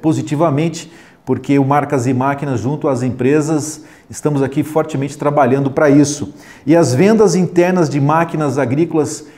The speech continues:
em março, Rodrigo, elas tiveram aumento de quarenta e seis por cento a mais do que foi registrado em fevereiro. Quer dizer, o produtor foi às compras em março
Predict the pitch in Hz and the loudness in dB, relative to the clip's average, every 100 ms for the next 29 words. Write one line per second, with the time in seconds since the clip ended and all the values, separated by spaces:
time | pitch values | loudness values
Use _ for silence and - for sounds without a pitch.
0 | - _ - 196 214 165 175 285 - - | -20 _ 0 2 4 4 4 2 -2 0
1 | 143 131 127 135 147 127 104 - - - | 2 2 2 2 2 2 0 -8 -14 -16
2 | - 131 151 156 147 - - 160 113 165 | -2 2 4 4 0 -6 -4 -2 2 4
3 | 185 190 180 160 143 143 185 208 175 120 | 6 4 2 0 2 2 2 2 0 0
4 | 170 175 - - 196 185 160 160 214 240 | -4 -6 -12 -2 2 4 4 4 2 0
5 | - 220 190 185 170 - 196 208 208 - | 0 -2 -2 -4 -4 -2 2 4 2 -4
6 | 190 165 - - 175 175 180 - - 180 | -4 -4 -4 -2 -2 -2 -4 -6 0 0
7 | 156 143 156 196 202 - - - - 131 | 2 0 -2 -4 -6 -10 -18 -20 -10 -4
8 | 160 190 - 175 180 165 147 - 160 180 | -2 -4 0 0 2 0 -2 0 2 4
9 | 165 - 185 196 196 190 143 135 120 - | 0 -4 -4 0 2 4 4 2 -2 -6
10 | - - - 143 139 147 165 165 190 185 | -14 -16 -6 -2 0 0 2 2 2 2
11 | 147 - 202 196 - - - 190 233 226 | 2 2 2 2 -6 -12 0 4 4 4
12 | 165 - 147 170 202 202 190 - - 175 | 0 -2 0 0 0 -2 -4 -10 -4 0
13 | 196 135 151 170 - 226 | 2 4 2 0 -6 -10